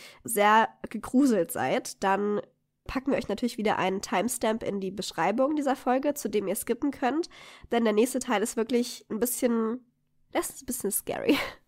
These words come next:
Und zwar hat man tatsächlich den Kopf des Leichnams abgetrennt bei Luigi, um das Hirn zu untersuchen. Denn zu diesem Zeitpunkt kam eine neue Form der, ähm, ja, ist eine Art der Pathologie auf, Phrenologie nennt sich das,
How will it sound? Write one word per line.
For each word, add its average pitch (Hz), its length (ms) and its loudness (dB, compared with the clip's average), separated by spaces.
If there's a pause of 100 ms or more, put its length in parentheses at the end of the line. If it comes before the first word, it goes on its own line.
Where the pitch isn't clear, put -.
(1300)
Und 240 140 2
zwar 247 400 4
hat 233 160 2
man 277 100 4
tatsächlich 247 500 -4
den 208 280 -2 (420)
Kopf - 520 -2 (340)
des 226 260 -4
Leichnams 208 520 0
abgetrennt - 720 -4
bei 226 100 -2
Luigi, 247 580 0 (400)
um 254 280 8 (160)
das 247 200 -2
Hirn 302 420 0
zu - 140 -8
untersuchen. 180 520 -4
Denn 180 120 2
zu - 80 -2
diesem 226 220 0
Zeitpunkt 233 500 -4
kam 208 240 -2
eine 196 200 -2
neue 196 260 0
Form 202 480 -2
der, 180 500 2
ähm, 170 320 -4 (160)
ja, 214 120 2
ist - 200 -2
eine 208 100 2
Art 208 180 0
der 208 80 -2
Pathologie 202 720 -4
auf, 277 360 0
Phrenologie 214 680 -2
nennt 170 220 -6
sich - 180 -8
das, 262 300 -2